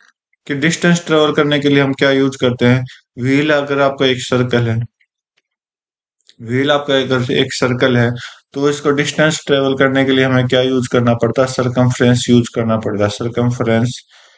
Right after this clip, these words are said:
use करना पड़ता है, ठीक है। तो circumference of circle कित-, क्या होता है? टू पाई आर होता है, ठीक है।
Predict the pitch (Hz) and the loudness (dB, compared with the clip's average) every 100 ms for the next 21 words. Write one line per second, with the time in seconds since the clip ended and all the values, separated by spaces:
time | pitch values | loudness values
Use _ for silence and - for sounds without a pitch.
0 | _ _ 120 123 123 127 117 107 107 104 | _ _ -4 -4 -4 -2 -2 -2 -2 -4
1 | 95 98 95 151 156 127 - - - _ | -2 -6 -6 -8 -8 -10 -12 -20 -20 _
2 | 147 160 165 170 165 170 170 175 170 170 | -6 -4 0 0 2 2 2 0 -2 -4
3 | 151 160 - 117 - 151 143 127 117 117 | -2 -4 -4 -10 -8 -4 -4 -2 -4 -2
4 | 127 123 123 117 139 - - 120 120 101 | -2 -2 0 0 0 -4 -6 0 2 0
5 | 98 - 92 95 - 165 165 | -6 -6 -6 -6 -6 -2 0